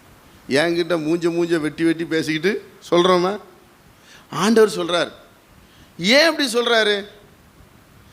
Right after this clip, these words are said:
"ஒரு மனைவி தன் கணவனுக்கு துரோகம் செய்வது போல நீங்க எனக்கு துரோகம் பண்றீங்க,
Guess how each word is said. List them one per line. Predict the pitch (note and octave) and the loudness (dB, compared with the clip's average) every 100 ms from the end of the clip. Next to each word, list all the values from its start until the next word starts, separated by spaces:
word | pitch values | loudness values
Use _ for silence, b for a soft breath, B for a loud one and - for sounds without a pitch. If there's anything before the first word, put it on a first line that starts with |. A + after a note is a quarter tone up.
| B | B
"ஒரு | B G#3+ | B 2
மனைவி | G#3+ G3+ A3 C4+ E4 D#4 C4+ C4+ | 4 2 2 2 2 2 0 0
தன் | - A#3+ - | 0 -2 -4
கணவனுக்கு | A3+ A#3 D4 D4+ D4+ C#4+ | -4 -2 -2 -2 -2 -4
துரோகம் | C4 B3+ C4+ C4 | 0 2 4 2
செய்வது | - B3 B3 A#3+ A3+ | 2 0 0 -2 0
போல | G3 G3+ A#3+ | 0 0 0
நீங்க | E4 D#4+ E4 E4 | 0 0 0 0
எனக்கு | D4 C4+ C#4+ | -2 -2 -4
துரோகம் | C4+ C4+ C4+ B3+ | 0 0 0 -2
பண்றீங்க, | B3 B3+ C4 | -4 0 0